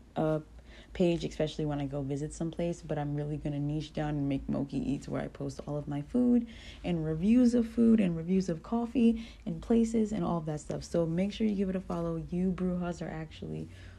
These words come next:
some of the first to get the sneak peek about it. I did mention it on my stories a few weeks ago, but, um, I just, I just put the ad there for anybody to follow. So if you haven't followed yet, please go give the page a follow.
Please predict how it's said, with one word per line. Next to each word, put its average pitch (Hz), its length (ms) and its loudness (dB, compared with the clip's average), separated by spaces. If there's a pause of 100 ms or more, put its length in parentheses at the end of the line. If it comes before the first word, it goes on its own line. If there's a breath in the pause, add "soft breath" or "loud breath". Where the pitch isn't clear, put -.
(120)
some 196 280 2
of 185 140 0
the 180 80 -2
first 175 440 -2
to 180 100 -2
get 165 380 -2 (420 loud breath)
the 160 220 -6
sneak 175 380 -2
peek - 260 -4
about 214 320 0
it. 240 240 0 (180 loud breath)
I 160 120 -2
did 180 240 0
mention 175 360 0
it 175 120 -2
on 165 120 -4
my 170 120 -6
stories 170 500 -4
a 185 80 -2
few 196 220 -4
weeks 190 280 -4
ago, 196 400 0
but, 165 360 -4 (480 loud breath)
um, 160 420 -4
I 151 80 -6
just, 151 240 -4 (180)
I 147 100 -4
just 147 200 -6
put - 180 -4
the 143 120 -4
ad 147 240 -4
there 170 180 0
for 165 120 -6
anybody 147 420 -4
to 143 80 -4
follow. 156 380 -4
So 170 180 -2
if 156 160 -4
you 156 40 -4
haven't 160 220 -4
followed 156 360 -8
yet, 156 280 -6
please 160 300 -4
go 160 140 -4
give 156 180 -4
the - 80 -16
page 156 240 -6
a 156 40 -6
follow. 147 460 -6